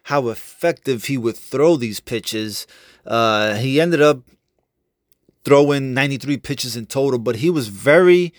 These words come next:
he used everything, and he was, it seemed like, it seemed like he really knew how he wanted to approach every hitter.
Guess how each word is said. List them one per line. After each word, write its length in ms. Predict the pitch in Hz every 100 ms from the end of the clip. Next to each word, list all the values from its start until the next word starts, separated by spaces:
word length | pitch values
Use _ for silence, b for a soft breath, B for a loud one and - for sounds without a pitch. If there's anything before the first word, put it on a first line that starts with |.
| b
he 120 | b 147
used 420 | 123 175 196 - -
everything, 680 | 151 151 143 156 151 151 156 b b b b
and 180 | - 127
he 140 | 120 139
was, 360 | 135 117 113 _ _
it 160 | 120 135
seemed 380 | - 170 185 175
like, 440 | 151 120 - - _ _ _ _ _ _ _ _ _ _ - - B B B
it 180 | 156 143
seemed 380 | - - 214 202
like 240 | 160 131
he 160 | - 127
really 400 | 113 147 160 151
knew 560 | 139 143 135 127 120 _ _ _
how 400 | - - 135 151
he 160 | 143 156
wanted 460 | 131 139 123 135 -
to 240 | 131 127
approach 800 | 113 - 139 127 107 101 - - - b b b b b -
every 300 | 131 135 165
hitter. 460 | 120 120 98 135